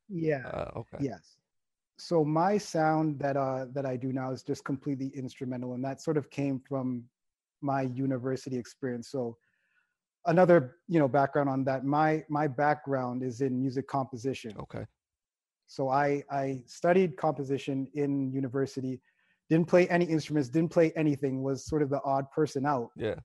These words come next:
Speaker 1: 'Cause you gotta do something when you're going into, you know, <laughs> into a,
Speaker 2: Yeah.
Speaker 1: a department with a bunch of virtuoso, like, musicians. But I started like that, and that's where I got into sort of the, the outside of the realm of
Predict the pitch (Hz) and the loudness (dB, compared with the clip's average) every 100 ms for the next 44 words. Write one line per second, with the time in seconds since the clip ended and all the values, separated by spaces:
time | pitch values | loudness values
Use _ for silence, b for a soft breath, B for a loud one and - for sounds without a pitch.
0 | _ _ 143 143 139 - - - 165 160 | _ _ -8 -8 -8 -14 -14 -2 0 2
1 | 151 139 135 127 139 139 123 120 - 147 | 0 0 -2 -4 -4 -4 -6 -12 -8 -6
2 | 120 113 _ _ _ _ - - - - | -6 -10 _ _ _ _ -10 -10 -10 -12
3 | - - - - 220 254 - - 233 196 | -2 2 4 6 8 6 4 2 6 6
4 | 143 B B B 180 170 - - - 175 | 4 B B B 6 6 4 -4 -4 2
5 | 170 165 147 160 165 160 135 127 156 156 | 2 4 4 4 6 2 2 4 4 4
6 | 156 147 139 151 135 135 131 147 131 160 | 4 4 4 2 2 0 0 -2 0 0
7 | 151 131 120 113 131 - _ b b b | 0 -2 -2 -4 -6 -8 _ b b b
8 | _ _ _ - 165 - 190 190 190 165 | _ _ _ 2 2 4 6 6 6 6
9 | 135 139 151 147 170 151 135 170 185 - | 4 4 4 4 0 0 6 6 6 -2
10 | 170 156 147 143 139 160 151 - 151 - | 0 2 4 2 0 -2 -4 -2 -4 -2
11 | 151 147 139 117 _ - 139 147 143 _ | -2 0 0 -4 _ -16 -4 -4 -4 _
12 | _ 143 143 131 - _ _ _ - 185 | _ -4 -2 -2 -6 _ _ _ 4 4
13 | 185 - 165 160 151 139 131 143 143 131 | 4 4 6 8 4 2 2 2 2 0